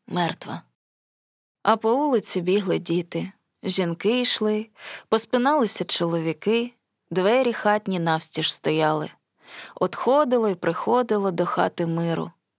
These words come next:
хто хотів. Молодиці небіжчиці убрали, Павло сидів на полу. Попліч сиділа коло його стара бабуся,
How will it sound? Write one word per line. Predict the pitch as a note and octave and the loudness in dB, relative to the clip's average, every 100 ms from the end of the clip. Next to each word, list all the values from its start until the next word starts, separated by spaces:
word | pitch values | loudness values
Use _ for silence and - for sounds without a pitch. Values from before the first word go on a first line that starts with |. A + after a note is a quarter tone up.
| _ | _
хто | - - - | -12 -4 -2
хотів. | - - - C#3 - - _ _ _ _ _ _ - | -2 -6 -6 -6 -8 -18 _ _ _ _ _ _ -2
Молодиці | G#3+ A3+ A3 G#3+ - G3 | 2 2 2 0 0 0
небіжчиці | F3+ F3+ G3+ - F3+ - F3 | 0 0 0 2 0 0 0
убрали, | E3+ F3+ G#3 A#3+ G#3+ G#3+ _ - - - | 2 4 4 2 -2 -6 _ -16 -14 0
Павло | A3+ A3 D4 | 2 4 2
сидів | E4 B3+ F#3 G3 G#3 | 2 2 2 0 0
на | G3+ | -2
полу. | F#3+ F#3 E3+ E3 F3 - _ _ _ _ | 0 -2 0 -2 -6 -14 _ _ _ _
Попліч | - A3+ A#3 G3 | 0 0 0 -2
сиділа | - F3 E3 F#3 G#3 F3 | 0 0 0 2 2 0
коло | F3 F3 | 0 0
його | F3 F3+ F3 | 2 0 0
стара | - F3 F3 | 0 0 2
бабуся, | F3 F3 E3 D3+ - - | 2 0 -2 -2 -2 -4